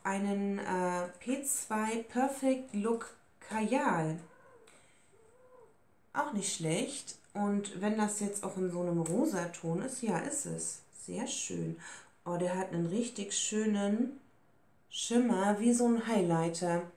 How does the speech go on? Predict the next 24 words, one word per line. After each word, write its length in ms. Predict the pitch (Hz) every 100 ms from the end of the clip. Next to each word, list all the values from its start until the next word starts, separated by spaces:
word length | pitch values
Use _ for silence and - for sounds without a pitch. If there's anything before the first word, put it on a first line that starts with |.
| - - - _ -
Richtig 400 | 240 240 262 - -
cool. 180 | 196 196
Er 120 | 196
sieht 180 | 226 240
jetzt 240 | 269 -
hier, 360 | 254 233 226 -
äh, 220 | 214 208
durch 240 | 214 214
das 180 | 214 -
Kameralicht 800 | - 226 220 208 202 226 - -
eher 360 | 202 190 190 185
so 200 | 175 170
weiß 400 | 190 254 - -
aus, 420 | 165 220 247 - - - - - -
aber 120 | 185
der 100 | 202
ist 140 | 202
wirklich 300 | 220 247 247
so 100 | 214
zart 580 | 208 - 214 254 277 - 185
rosa. 680 | 208 240 247 170 175 226 - - - - - -
Gefällt 380 | 220 233 240 320
mir 120 | 254
gut. 360 | 233 339 -